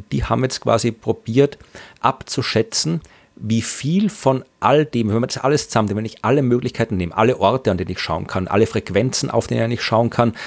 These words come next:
alle Polarisationen, Modulationen, wenn ich das alles zusammen nehme, alles, was ich, was man theoretisch schauen könnte und vergleichen mit dem, was wir schon geschaut haben. Das war der, die, der, der Zweck dieses Artikels. Äh,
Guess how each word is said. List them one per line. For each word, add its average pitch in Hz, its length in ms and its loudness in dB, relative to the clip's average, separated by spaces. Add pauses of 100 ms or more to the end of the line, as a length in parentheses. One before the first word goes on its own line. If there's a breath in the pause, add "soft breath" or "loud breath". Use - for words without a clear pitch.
alle 107 240 2
Polarisationen, 110 840 -2
Modulationen, 117 380 0
wenn 123 60 0
ich - 60 -4
das - 200 -6
alles 143 300 4
zusammen 110 640 2
nehme, 78 240 -2
alles, 120 240 2
was 110 160 0
ich, - 200 -10 (180)
was - 160 -4
man 104 100 -2
theoretisch 113 420 -2
schauen 101 320 0
könnte 117 500 2 (420 loud breath)
und 110 120 -8
vergleichen 120 600 0 (240 loud breath)
mit - 220 -8
dem, 123 240 2 (180 soft breath)
was 101 240 -2
wir 107 80 0
schon 101 200 -2
geschaut 98 560 0
haben. 87 480 0 (200)
Das - 220 -6
war 95 180 4
der, 95 180 0
die, 104 180 -8
der, 90 380 -6 (120)
der - 100 -6
Zweck - 260 -4
dieses 92 220 -8
Artikels. 131 540 -2 (400 loud breath)
Äh, 110 200 0